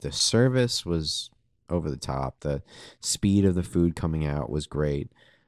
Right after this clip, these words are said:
Um, and by over the top, I just mean great. Um,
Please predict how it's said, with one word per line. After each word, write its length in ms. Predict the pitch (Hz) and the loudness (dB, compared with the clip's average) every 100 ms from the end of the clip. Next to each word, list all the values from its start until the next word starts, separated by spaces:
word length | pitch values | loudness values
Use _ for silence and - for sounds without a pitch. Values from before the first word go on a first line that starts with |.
| _ - | _ -4
Um, 420 | 73 67 58 - _ - - | -2 -2 -6 -10 _ -16 -6
and 120 | 82 | 0
by 120 | 85 | 2
over 200 | 78 - - - | 2 -2 -12 -12
the 200 | 69 65 | -8 -8
top, 300 | - - - | -8 -10 -8
I 80 | |
just 200 | 64 - | -10 -8
mean 160 | 69 64 | -8 -6
great. 360 | 62 80 69 - _ _ _ - | -2 -2 -2 -6 _ _ _ -6
Um, 600 | 78 76 73 73 71 | -4 -2 -2 -4 -4